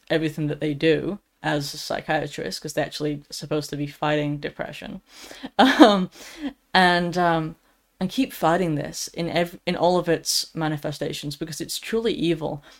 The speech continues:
And the moralizing that they're engaging in to try and guilt people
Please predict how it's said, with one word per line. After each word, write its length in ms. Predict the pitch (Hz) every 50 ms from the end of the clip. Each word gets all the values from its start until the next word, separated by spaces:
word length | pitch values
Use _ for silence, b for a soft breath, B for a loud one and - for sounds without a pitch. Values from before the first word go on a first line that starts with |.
| B -
And 160 | 180 180 175
the 60 | 170 165
moralizing 920 | 165 160 160 151 151 165 190 208 208 208 214 220 226 214 220 214 202 190
that 140 | 180 - -
they're 160 | 160 160 160
engaging 560 | 156 151 143 160 165 185 180 - 165 156 156
in 180 | 151 143 147 143
to 80 | 147
try 220 | 147 - - 175 165
and 340 | 160 156 151 147 147 143 143 b b b b b 151 143
guilt 320 | - 190 185 190 190 - -
people 540 | - 190 180 - - 170 156 156 151 -